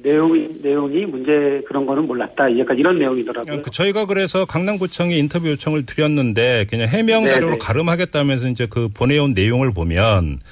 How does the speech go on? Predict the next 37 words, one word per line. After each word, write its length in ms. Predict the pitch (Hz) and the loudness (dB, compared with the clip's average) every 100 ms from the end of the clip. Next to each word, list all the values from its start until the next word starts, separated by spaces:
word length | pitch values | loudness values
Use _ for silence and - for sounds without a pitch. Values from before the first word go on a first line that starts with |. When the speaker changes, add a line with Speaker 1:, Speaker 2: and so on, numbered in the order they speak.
| - - - 131 | -20 -20 -8 0
Speaker 1:
네, 180 | 120 | 2
네. 120 | - 113 | 2 0
Speaker 2:
수많은 520 | - 247 254 254 247 | 2 2 4 2 0
카톡 340 | - - 254 | -4 -2 0
메시지를 440 | 233 202 - 196 139 | 2 0 0 -2 0
미처 420 | 123 - - 214 | -2 -2 0 2
읽어보지도 600 | 123 117 214 208 208 202 | 2 2 0 0 -2 -4
못하고 360 | 175 - 147 151 | -4 -2 -2 -2
받은 420 | - 101 240 233 | -2 0 2 2
그대로 260 | 185 170 160 | 0 0 -2
무심코 400 | 104 101 151 - | -2 -2 -2 -2
전달했다 460 | 101 95 113 104 | 0 2 0 0
이런 240 | 101 156 156 | 0 2 2
내용이니까 440 | 135 117 107 101 | 2 2 0 2
올린 320 | 104 180 240 | 2 4 2
건 140 | 220 135 | 2 0
맞다라는 460 | 98 165 185 165 | 0 2 2 2
이야기가 320 | 131 120 117 104 | 2 2 2 2
여기에는 460 | 107 143 135 123 | 2 2 2 0
그 260 | 110 110 104 | 0 0 0
함축되어 380 | - 196 - 156 | 0 -4 -2 0
있다고 280 | 104 123 101 | 2 0 0
봐야 260 | - 92 | 0 0
Speaker 1:
음. 40 | 87 | 2
Speaker 2:
되고요. 480 | - 76 78 143 - - - - | 0 0 0 -2 -4 -16 -20 -16
Speaker 1:
네, 240 | - 143 135 | -4 2 4
네. 60 | |
Speaker 2:
아무튼 540 | 127 226 240 226 240 208 _ | 4 0 -2 -2 -4 -4 _
강남구청 640 | - 175 214 - 180 - 214 | -12 -8 -8 -6 -6 -4 -6
쪽의 200 | 208 175 | -4 -4
해명은 320 | 226 226 214 | -2 -2 -2
이런데 280 | 131 156 127 | -2 -2 -2
이 160 | 196 | -2
해명은 280 | 202 247 220 | 0 2 2
어떻게 420 | 104 101 - 139 | -2 -2 -2 0
평가하세요? 600 | 127 - 104 90 80 85 90 - _ _ _ _ _ _ | -2 -4 -4 -4 -6 -10 -12 -16 _ _ _ _ _ _
Speaker 1:
그 120 | - | -2